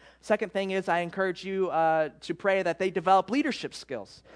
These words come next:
that they are better able to lead their people, lead, lead their group of followers. And finally, and, and, and most importantly, by far most importantly,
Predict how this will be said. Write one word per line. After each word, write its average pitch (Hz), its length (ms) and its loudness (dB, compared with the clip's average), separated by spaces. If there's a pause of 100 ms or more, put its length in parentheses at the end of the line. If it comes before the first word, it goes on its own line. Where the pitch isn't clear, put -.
(140)
that 165 120 -2
they 202 140 4
are 202 120 8
better 214 400 8
able 196 360 4
to 196 180 -2
lead 214 480 -4 (200)
their 196 120 2
people, 196 500 -2
lead, 196 320 -2
lead 202 360 -4
their 190 120 0
group 220 280 -2
of 208 100 2
followers. 214 680 2 (200)
And 214 160 -2
finally, 220 760 4
and, 180 260 -4
and, 180 220 -6
and 185 300 -2
most 233 280 4
importantly, 165 640 4
by 151 200 2
far 233 400 4
most 185 240 -4
importantly, 160 600 -4